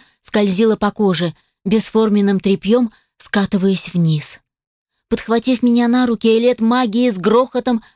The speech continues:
распахнул двустворчатые двери.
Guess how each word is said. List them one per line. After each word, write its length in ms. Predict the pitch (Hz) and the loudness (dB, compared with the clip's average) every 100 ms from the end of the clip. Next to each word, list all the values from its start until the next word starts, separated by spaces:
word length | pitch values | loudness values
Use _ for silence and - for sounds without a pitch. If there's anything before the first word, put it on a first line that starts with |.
| - | -4
распахнул 680 | 226 - 220 202 214 233 | -2 -2 -2 0 0 0
двустворчатые 880 | 202 165 214 - 196 202 214 196 196 | -2 -4 -4 0 -2 0 -4 -2 -2
двери. 500 | 160 156 156 151 147 | -2 -2 -2 -4 -10